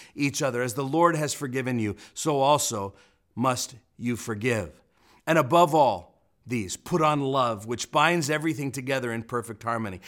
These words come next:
And let the peace of Christ rule in your hearts, to which indeed you were called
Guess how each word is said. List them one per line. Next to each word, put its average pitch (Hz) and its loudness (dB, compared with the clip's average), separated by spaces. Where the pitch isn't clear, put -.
And 143 0
let 143 2
the 143 -2
peace - -2
of 139 -4
Christ 98 -4
rule 180 6
in 151 4
your 143 0
hearts, 113 -6
to 180 0
which 160 4
indeed 165 2
you 143 0
were 143 0
called 107 -4